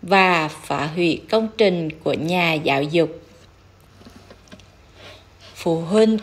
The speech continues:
cần thấu hiểu ý nghĩa của đường lối mà nhà trường hoạch định cho giáo dục. Thường họ thỏa mãn khi thấy con em họ được huấn luyện tốt để giật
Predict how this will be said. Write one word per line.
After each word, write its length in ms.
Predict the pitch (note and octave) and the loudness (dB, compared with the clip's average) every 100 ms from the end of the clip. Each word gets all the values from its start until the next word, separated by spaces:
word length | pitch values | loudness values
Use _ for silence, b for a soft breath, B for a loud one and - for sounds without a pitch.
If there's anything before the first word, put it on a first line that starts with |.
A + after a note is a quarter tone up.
| - | 4
cần 260 | G#3+ F#3 - | 4 4 0
thấu 180 | G3 E3 | 2 2
hiểu 360 | F#3 G3 F3 - | 4 6 6 4
ý 140 | D#3 D#3+ | 0 -2
nghĩa 480 | F3 F#3 F3+ D#3 | 0 2 2 2
của 240 | - - D#3+ | 0 -4 -2
đường 380 | F3 F#3+ F3 D#3+ | 0 0 0 0
lối 500 | D3 D3+ D#3 G3+ - B B - | 2 2 2 0 -4 B B -2
mà 140 | G3+ | 0
nhà 200 | G3 G3 | 2 0
trường 440 | G3 - G3 F3 E3 | 0 0 2 2 0
hoạch 280 | F3 E3+ | -2 -2
định 320 | F3 E3+ D#3+ D#3 | 0 0 -2 -4
cho 120 | G3 A3 | 0 2
giáo 280 | F#3+ D3+ | 2 0
dục. 360 | D3+ E3+ D#3+ - b b b b b b b b b b b b _ _ _ | 0 0 -2 -4 b b b b b b b b b b b b _ _ _
Thường 400 | - A3+ G#3 F#3+ | 6 8 8 4
họ 260 | F3 F#3 F3+ | 0 0 0
thỏa 300 | - F#3+ D#3+ | 0 0 0
mãn 460 | E3+ F3+ E3+ D3+ - - | 0 0 2 0 -4 -8
khi 160 | - C4 | -6 -4
thấy 140 | G3+ - - | -4 -4 -4
con 200 | F3+ F#3+ | -2 0
em 220 | G3 G3 | -2 -2
họ 280 | F#3 F3+ D#3+ | -2 -4 -4
được 340 | E3 E3 D#3 | -2 -2 -4
huấn 380 | - D#3+ D3 E3 | -6 -6 -4 -2
luyện 280 | E3+ E3+ D#3+ D3+ - | 0 0 -2 -6 -2
tốt 300 | D3 D3+ E3+ - - - | 0 0 -4 -14 -16 0
để 300 | F3 E3 D3 | 2 2 2
giật 160 | F3 | 0